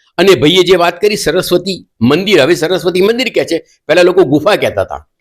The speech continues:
દિવસે શાસ્ત્રોનું જ્ઞાન થાય અને સમી સાંજે શસ્ત્ર વિદ્યા ચાલુ થાય, એવો આ મુખ્ય રોલ છે સાહેબ.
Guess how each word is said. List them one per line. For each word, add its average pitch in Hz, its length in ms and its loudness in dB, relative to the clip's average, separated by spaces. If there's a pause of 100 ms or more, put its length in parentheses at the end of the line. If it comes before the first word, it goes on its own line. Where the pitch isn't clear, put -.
(720)
દિવસે 214 520 2 (1200)
શાસ્ત્રોનું 208 480 2
જ્ઞાન 196 280 2
થાય 160 500 0 (480)
અને 170 140 0
સમી 175 260 -2
સાંજે 160 400 0
શસ્ત્ર 185 440 -6
વિદ્યા 135 260 -2
ચાલુ 104 280 -4
થાય, - 200 -20 (640)
એવો 208 300 2
આ 208 60 2
મુખ્ય 170 460 -4
રોલ 156 240 0
છે 175 120 -2
સાહેબ. 180 360 -4